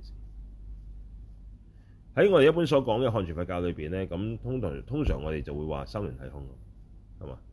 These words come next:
即係，呃，呃，施者、受者同埋所施之物。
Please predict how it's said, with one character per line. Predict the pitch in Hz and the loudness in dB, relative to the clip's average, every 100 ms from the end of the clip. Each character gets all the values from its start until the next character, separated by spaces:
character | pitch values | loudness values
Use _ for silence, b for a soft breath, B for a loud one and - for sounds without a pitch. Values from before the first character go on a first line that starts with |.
| b b b - - | b b b -20 -8
即 | 120 | -2
係， | 98 85 82 78 78 78 76 - - | 0 2 0 0 0 -2 -4 -12 -12
呃， | 71 76 69 - - | -6 -6 -6 -10 -8
呃， | 78 | -8
施 | 76 131 120 | -2 2 2
者、 | 82 78 87 | 2 0 2
受 | 101 85 78 | 0 0 -2
者 | 73 71 85 | -4 -4 -4
同 | 95 71 | -4 -6
埋 | 69 | -8
所 | 71 | -8
施 | 76 92 | -8 -8
之 | - 92 | -8 -8
物。 | 80 | -8